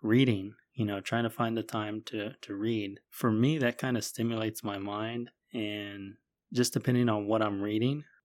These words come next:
and it kinda gets me thinking of different ideas. I used to create, come up with ideas every day on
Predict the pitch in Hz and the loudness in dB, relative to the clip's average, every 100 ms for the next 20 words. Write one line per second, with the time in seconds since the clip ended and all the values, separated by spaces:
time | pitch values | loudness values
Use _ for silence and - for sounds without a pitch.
0 | _ 117 110 - - 117 110 117 - 113 | _ 0 0 -2 -2 -2 0 -2 0 -2
1 | 110 110 120 107 101 - _ - 120 123 | 0 -2 -2 -4 -4 -12 _ 0 0 2
2 | 113 104 107 113 101 95 127 147 - - | -2 -2 -4 -2 -4 0 2 2 -4 -6
3 | - 127 127 - - - _ - 131 131 | -2 -2 -4 -14 -20 -20 _ -4 0 2
4 | 120 113 107 117 117 113 107 - _ _ | 0 -2 0 2 2 0 -4 -6 _ _
5 | 117 113 113 110 104 92 95 _ 113 107 | 2 6 4 4 0 -2 -10 _ -6 -4
6 | 104 101 | -4 -8